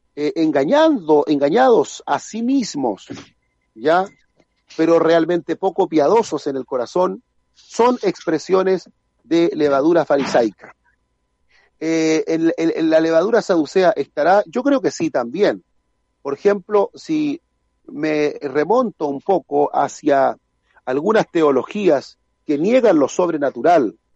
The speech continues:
claramente eso es un saduceísmo moderno.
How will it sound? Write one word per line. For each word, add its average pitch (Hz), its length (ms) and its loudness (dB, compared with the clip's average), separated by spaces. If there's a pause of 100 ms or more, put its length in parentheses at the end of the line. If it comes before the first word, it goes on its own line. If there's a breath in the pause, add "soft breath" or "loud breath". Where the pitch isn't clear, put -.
(800)
claramente 156 840 0
eso 160 240 -2
es - 380 -2
un 160 300 -2
saduceísmo 143 840 -2
moderno. 131 600 2